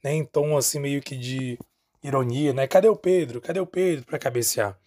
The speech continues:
Não adianta jogar bola na área se você não coloca um centroavante. O centroavante seria o Pedro. Mas como o Mauro César Pereira tem dito, o Tite tem uma, uma questão de, vamos dizer assim, ele, ele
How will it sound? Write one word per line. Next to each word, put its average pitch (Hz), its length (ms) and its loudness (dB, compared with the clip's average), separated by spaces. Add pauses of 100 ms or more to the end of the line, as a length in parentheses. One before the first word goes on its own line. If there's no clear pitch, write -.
(440)
Não 226 80 8
adianta 214 260 4
jogar 196 220 6
bola 180 180 6
na 185 120 0
área 175 180 0
se - 100 -10
você - 140 -4
não 202 80 0
coloca 175 260 0
um 202 60 0
centroavante. 175 800 0 (340)
O - 60 -16
centroavante 139 540 2
seria 185 180 6
o 240 40 4
Pedro. 120 440 0 (460)
Mas 226 260 4
como 226 160 0
o - 40 2
Mauro 208 140 4
César 185 260 2
Pereira 170 280 0
tem 160 160 -2
dito, 135 480 -4 (400)
o 208 140 -4
Tite - 360 -2
tem 196 280 0
uma, 139 320 0
uma 123 140 -4
questão 151 520 0
de, 120 420 -6 (680)
vamos 139 160 -8
dizer 139 180 -4
assim, 160 220 -2
ele, 170 180 -2 (120)
ele 220 200 -4